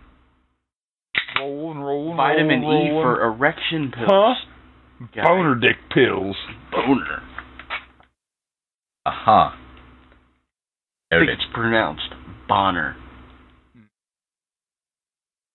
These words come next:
Speaker 1: Got you there.
Speaker 2: Go ahead.
Speaker 1: Now that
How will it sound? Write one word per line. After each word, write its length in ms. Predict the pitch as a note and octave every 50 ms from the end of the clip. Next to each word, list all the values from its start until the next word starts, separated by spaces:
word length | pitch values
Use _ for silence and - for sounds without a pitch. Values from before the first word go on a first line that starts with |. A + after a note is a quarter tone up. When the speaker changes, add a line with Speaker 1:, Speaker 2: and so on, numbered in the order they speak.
| _ _ _ _ _ _ _ _ _ _ _ -
Speaker 1:
Got 160 | A#2 A#2+ - -
you 80 | A2 G2
there. 340 | A2 A2 G#2 F#2+ F#2+ G2+ - - _ _ _ _ _ _ _ _ _ _ _ _ _ _ _ _ _ _ _ _ _ _ _ _ _ _ _ _ _ _ _ _ _ _ _ _ _ _ _ _ _ _ _ _
Speaker 2:
Go 80 | - C3+
ahead. 200 | C3 B2 G#2+ G2 - - - - - - - _ _ _ _ _ _ _ _ _ _ _ _ _ _ _ _ _ _ -
Speaker 1:
Now 160 | C#3 C#3+ D#3
that 80 | D#3